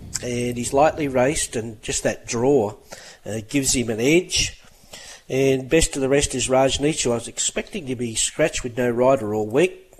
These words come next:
'cause he was pretty good there, uh, this ex-Victorian. I think, uh, Cameron's got him going pretty good. Thirteen dollars seems acceptable. Monty Outlander is an interesting one. Like, he,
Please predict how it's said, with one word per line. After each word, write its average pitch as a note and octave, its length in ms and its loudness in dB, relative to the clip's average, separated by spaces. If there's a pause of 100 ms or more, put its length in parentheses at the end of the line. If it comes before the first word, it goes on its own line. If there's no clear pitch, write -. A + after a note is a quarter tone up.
'cause B2+ 220 -6
he C3 100 -2
was C3 140 -4
pretty G#3 200 4
good D3 200 -2
there, A2 240 0 (480)
uh, A2+ 80 -4
this B2 200 -2
ex-Victorian. C#3 840 2
I B2+ 60 4
think, B2+ 320 -4
uh, B2 100 2
Cameron's B2 420 -2
got C3 120 0
him B2 100 0
going A#2+ 280 -2
pretty D3+ 260 -6
good. C3 260 -2
Thirteen B2 360 2
dollars A#2 340 0
seems B2 360 -2
acceptable. D3+ 760 -2 (1040)
Monty F3 640 4 (320)
Outlander B2 560 2
is B2+ 140 -2
an C3 80 -2
interesting E3 520 -4
one. G2 280 -8 (120)
Like, A#2 180 -12
he, A2 220 -12